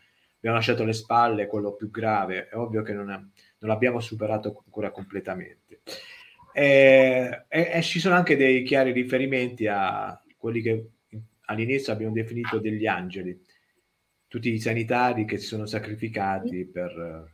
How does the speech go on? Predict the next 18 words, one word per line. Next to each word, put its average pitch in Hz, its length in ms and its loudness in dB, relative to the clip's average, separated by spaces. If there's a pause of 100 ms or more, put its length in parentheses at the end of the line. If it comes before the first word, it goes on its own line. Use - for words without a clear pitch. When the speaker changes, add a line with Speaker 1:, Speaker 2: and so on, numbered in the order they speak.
Speaker 2:
Sì. - 260 -16 (760)
Speaker 1:
Allora, 113 600 0
eh, 110 240 -4
la 135 120 -4
prima 214 200 0
domanda 139 560 2
è, 90 360 -6 (160)
eh, 90 360 -10 (280)
lei 156 260 2
ci 160 80 0
ha 131 80 0
parlato 139 440 0
prima 123 420 -2
che 110 200 -2
durante 135 380 -4
il 113 200 -4
coronavirus, 110 1120 -6
lei, 98 440 -6